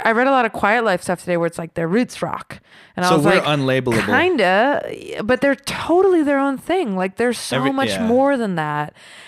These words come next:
Speaker 1: And, like,
Speaker 2: I heard
Speaker 1: so
Speaker 2: them called a folk, uh, an indie folk band and also, like, a f-,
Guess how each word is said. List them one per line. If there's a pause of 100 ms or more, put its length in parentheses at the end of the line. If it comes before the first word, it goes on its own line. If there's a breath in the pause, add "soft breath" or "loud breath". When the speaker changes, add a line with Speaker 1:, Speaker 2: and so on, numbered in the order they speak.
(140 loud breath)
Speaker 1:
And,
like,
Speaker 2:
I
heard
Speaker 1:
so
Speaker 2:
them
called
a
folk, (280)
uh,
an
indie (280)
folk
band (580)
and
also,
like,
a
f-,